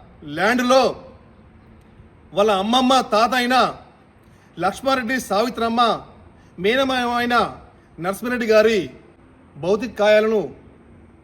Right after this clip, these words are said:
అందులో కాష్టం చేసిర్రు, కర్మకాండాలు చేసిర్రు. వారి స్మారకార్థం, వారి కుటుంబ సభ్యుల స్మారకార్థం ఈరోజు దాన్ని చూసుకుంటున్నారు. ఇన్ని భూములు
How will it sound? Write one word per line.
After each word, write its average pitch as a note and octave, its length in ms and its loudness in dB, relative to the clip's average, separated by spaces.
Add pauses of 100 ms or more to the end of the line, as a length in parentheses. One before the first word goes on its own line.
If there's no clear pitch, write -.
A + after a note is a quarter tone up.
(380)
అందులో G3 260 2 (640)
కాష్టం G3+ 420 -6
చేసిర్రు, F3+ 400 -4 (500)
కర్మకాండాలు G3 720 -4
చేసిర్రు. F3+ 380 -4 (1120)
వారి G#3+ 200 2 (100)
స్మారకార్థం, A#3+ 680 2 (580)
వారి A3 240 -2
కుటుంబ A#3+ 280 -4
సభ్యుల B3 240 0 (480)
స్మారకార్థం A#3 640 0 (540)
ఈరోజు G#3+ 380 2 (680)
దాన్ని G#3 320 0 (540)
చూసుకుంటున్నారు. F#3+ 600 -6 (1400)
ఇన్ని C4 280 0
భూములు C#4+ 340 2